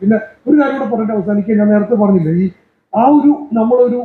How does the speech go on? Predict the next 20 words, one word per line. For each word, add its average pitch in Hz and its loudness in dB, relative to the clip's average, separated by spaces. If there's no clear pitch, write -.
ഒരു, 220 -2
ഒരു 214 -2
അപരവൽക്കരണം 214 0
പൂർണ്ണമായും 202 0
തെറ്റാണ്. 160 -8
അതായത്, 196 0
ആ, 185 0
കുടിയേറ്റ 233 2
കർഷകർ 214 -4
അല്ലെങ്കിൽ 196 -8
കയ്യേറ്റം 190 -6
എന്നുള്ളതാണ്. 175 -8
ഇത് 220 -12
പലപ്പോഴും 302 2
നമ്മൾ 277 -2
ഇതിനെ 262 -10
എന്ത് 233 -6
ചെയ്തു? 220 -6
ബ്രാക്കറ്റ് 180 -4
ചെയ്തു. 165 0